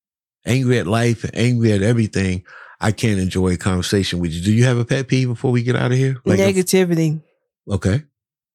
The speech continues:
Speaker 1: Expand on that a little bit.
Speaker 2: Someone that's always negative, you know. I guess they, some people say, "Oh, it, I'm being a realist," but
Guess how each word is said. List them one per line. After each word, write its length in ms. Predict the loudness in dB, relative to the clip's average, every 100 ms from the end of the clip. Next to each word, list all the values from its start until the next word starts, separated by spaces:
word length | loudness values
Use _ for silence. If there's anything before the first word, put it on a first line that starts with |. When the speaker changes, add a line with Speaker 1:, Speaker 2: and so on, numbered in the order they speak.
| _
Speaker 1:
Expand 420 | -10 -4 -2 0 0
on 100 | -2
that 120 | -4
a 20 |
little 160 | -6 -10
bit. 220 | -10 -12 -14 -10
Speaker 2:
Someone 460 | -4 0 2 2 2
that's 180 | 2 0
always 400 | 0 2 0 0
negative, 500 | -2 -2 -6 -8 _ _ -20 _
you 120 | -2
know. 260 | 0 -2 -4 -10 _ _ _ _ _ _ _ _ _ _ _ _ _ _ _ _ _ _ -4
I 80 | 0
guess 300 | 2 0 2
they, 240 | 2 2
some 280 | 2 0 2
people 280 | 0 0 0
say, 280 | 2 2 2
"Oh, 300 | 4 2 2
it, 220 | 0 0
I'm 160 | 0 0
being 200 | 2 2
a 60 | 2
realist," 520 | 2 4 2 0 -2
but 260 | 0 0 0